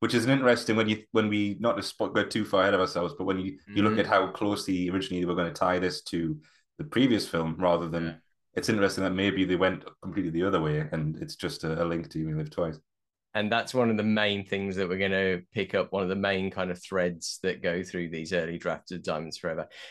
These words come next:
Speaker 2: Before we get stuck into Diamonds Forever, um, do you just wanna tell people a little about,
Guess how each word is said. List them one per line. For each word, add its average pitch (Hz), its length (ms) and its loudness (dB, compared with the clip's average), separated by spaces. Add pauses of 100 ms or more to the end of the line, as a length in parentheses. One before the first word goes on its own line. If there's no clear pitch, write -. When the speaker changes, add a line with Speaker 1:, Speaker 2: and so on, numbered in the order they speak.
Speaker 2:
Before 170 240 0
we 180 80 0
get 160 180 2
stuck - 320 2
into 113 460 0
Diamonds 82 520 -2
Forever, 82 600 -2
um, 101 300 -2
do 104 100 -6
you 110 80 -2
just 110 100 -4
wanna 120 160 2
tell 123 200 0
people 127 340 0
a - 0 -
little 123 240 2
about, 120 280 4